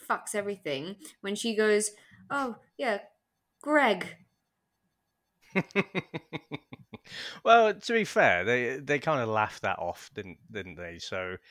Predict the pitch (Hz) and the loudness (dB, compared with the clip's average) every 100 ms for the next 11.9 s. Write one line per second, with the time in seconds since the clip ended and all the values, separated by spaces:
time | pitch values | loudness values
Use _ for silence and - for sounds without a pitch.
0 | - - - - - _ _ - - - | -20 -20 -20 -20 -20 _ _ -18 -18 -2
1 | 120 127 165 196 208 208 156 - - 208 | 0 2 2 4 4 2 -6 -10 -8 0
2 | 226 226 220 185 170 170 175 _ _ _ | 4 4 4 0 -6 -12 -16 _ _ _
3 | _ _ _ _ _ _ _ _ _ _ | _ _ _ _ _ _ _ _ _ _
4 | _ _ _ _ _ _ _ _ - 170 | _ _ _ _ _ _ _ _ -8 -6
5 | 190 - 196 254 320 311 - - _ - | -6 -8 -8 -4 -2 -4 -6 -16 _ -4
6 | 202 233 240 - - _ _ _ _ - | -2 -2 -4 -8 -20 _ _ _ _ -10
7 | 196 160 _ - 196 190 165 175 - - | -10 -10 _ -6 -4 -4 -6 -6 -6 -8
8 | 143 139 _ _ - 151 151 147 147 - | -10 -16 _ _ -12 -10 -8 -8 -10 -10
9 | 117 113 117 151 147 151 156 151 160 160 | -8 -6 -6 -6 -6 -6 -6 -8 -10 -12
10 | - _ 135 131 120 117 147 - 349 370 | -18 _ -6 -4 -6 -6 -6 -2 -2 -2
11 | 349 302 143 151 147 - 156 160 | -2 -4 -6 -6 -6 -8 -8 -8